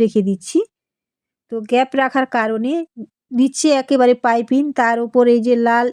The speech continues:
একটুখানি গ্যাপ, তারপর আবার এই বর্ডারটা দেখতে অসম্ভব সুন্দর লাগবে। তার জন্য আমি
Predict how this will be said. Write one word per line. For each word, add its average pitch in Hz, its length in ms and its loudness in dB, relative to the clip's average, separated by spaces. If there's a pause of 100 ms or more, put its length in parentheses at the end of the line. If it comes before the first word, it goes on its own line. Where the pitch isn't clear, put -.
একটুখানি 247 560 -4 (120)
গ্যাপ, 233 240 0 (120)
তারপর 226 380 -4 (100)
আবার 220 260 0
এই 220 220 0
বর্ডারটা 214 460 2 (480)
দেখতে 233 400 -2 (220)
অসম্ভব 247 480 0 (120)
সুন্দর 214 300 0 (120)
লাগবে। 208 260 0 (480)
তার 220 180 -10
জন্য 220 180 -2 (100)
আমি 220 120 -2